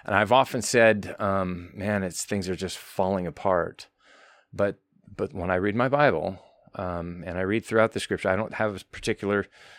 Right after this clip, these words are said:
I don't search for this to, uh, support my idea of something. I just read it the way it is. Um, I see, um, it looks like things are falling apart. It really does.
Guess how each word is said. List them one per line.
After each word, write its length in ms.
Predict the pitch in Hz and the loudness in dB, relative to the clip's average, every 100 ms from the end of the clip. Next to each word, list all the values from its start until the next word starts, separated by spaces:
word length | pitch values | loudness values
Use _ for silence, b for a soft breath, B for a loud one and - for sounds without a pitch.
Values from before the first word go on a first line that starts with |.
| B | B
I 120 | 95 | -4
don't 180 | 104 - | -4 -4
search 300 | - 107 - | 0 0 0
for 100 | 101 | -2
this 240 | 95 95 - | -2 -2 -4
to, 440 | 101 95 92 92 | -2 -2 -2 -4
uh, 320 | 95 92 92 | -4 -4 -4
support 420 | - 220 - 110 101 | -2 -4 4 4 4
my 300 | 92 95 90 | -2 -2 0
idea 400 | 92 90 98 90 | -2 0 0 0
of 80 | |
something. 300 | - 87 90 | -2 -8 -4
I 80 | 92 | -4
just 180 | 123 131 | -2 -2
read 240 | 92 92 | 2 2
it 80 | 101 | 2
the 80 | 95 | -2
way 160 | 90 92 | 0 0
it 100 | 110 | -2
is. 340 | - - - B B B B B | -4 -8 -14 B B B B B
Um, 420 | 101 92 90 87 - _ _ _ _ _ - - | -4 -2 -4 -8 -18 _ _ _ _ _ -20 -6
I 160 | 98 95 | -2 0
see, 460 | - 110 104 104 | 0 2 2 0
um, 400 | - 92 92 87 - b b b b b _ _ _ _ _ _ _ _ _ _ _ - | 0 0 0 -4 -14 b b b b b _ _ _ _ _ _ _ _ _ _ _ -2
it 160 | 117 117 | 0 4
looks 320 | 120 - 104 | 2 2 0
like 160 | 98 | -2
things 260 | - 101 85 | 0 -2 -2
are 60 | 85 | 0
falling 360 | 87 80 73 | 2 2 -2
apart. 540 | 67 - 64 - - - _ _ _ _ _ | -8 -8 -8 -8 -14 -18 _ _ _ _ _
It 140 | 107 90 | -6 -2
really 240 | 98 76 | 0 -2
does. 400 | 62 - - | -8 -16 -20